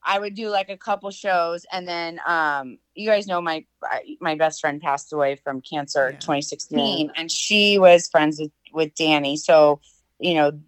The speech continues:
Speaker 1: there, but there were, like, four or five of us. So it was always weird because she'd have two tickets. So I was like, "I'll get my own ticket. You take your sister or you take Sabrina or whatever.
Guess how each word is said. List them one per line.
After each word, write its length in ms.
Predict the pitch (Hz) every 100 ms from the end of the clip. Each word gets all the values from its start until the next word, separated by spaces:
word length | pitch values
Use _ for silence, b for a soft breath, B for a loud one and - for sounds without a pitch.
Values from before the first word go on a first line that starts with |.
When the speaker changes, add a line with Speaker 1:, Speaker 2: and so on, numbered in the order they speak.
| -
Speaker 1:
there, 280 | 170 165 -
but 200 | 165 165
there 100 | 175
were, 160 | 170
like, 240 | 156 151 151
four 260 | - 180 165
or 40 |
five 300 | 185 233 240
of 140 | 208
us. 400 | 170 160 160 - -
So 180 | - 170
it 40 |
was 120 | 165
always 320 | 165 165 165
weird 460 | 180 220 208 196 196
because 260 | 180 180 170
she'd 180 | 175
have 160 | 165 156
two 160 | - 151
tickets. 440 | - 202 185 180
So 80 | -
I 60 | 190
was 100 | 190
like, 140 | 185
"I'll 140 | 196 240
get 100 | 247
my 140 | 240
own 80 | 226
ticket. 420 | 208 180 180 175 -
You 160 | 190
take 180 | 196 196
your 100 | 190
sister 460 | - 180 - 170 165
or 160 | 151
you 140 | 143 -
take 200 | 190 -
Sabrina 440 | - 170 165 160
or 20 |
whatever. 440 | 147 156 147 147